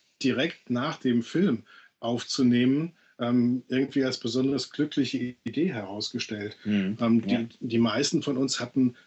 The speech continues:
Speaker 1: körperliche Schmerzen nach dem Film und, und, und uns war elend und, und übel, wahrscheinlich, weil das Adrenalin sich ganz langsam abgebaut hat.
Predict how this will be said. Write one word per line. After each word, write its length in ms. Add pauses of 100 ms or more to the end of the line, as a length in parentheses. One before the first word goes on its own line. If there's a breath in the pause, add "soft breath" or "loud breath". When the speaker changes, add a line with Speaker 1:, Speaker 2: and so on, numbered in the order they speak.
(140 soft breath)
Speaker 1:
körperliche 560
Schmerzen 520
nach 160
dem 200
Film 360
und, 220
und, 260
und 220
uns 220
war 320 (260)
elend 540
und, 260
und 200
übel, 460 (380 loud breath)
wahrscheinlich, 560
weil 160
das 160
Adrenalin 680
sich 160
ganz 220
langsam 380
abgebaut 640
hat. 220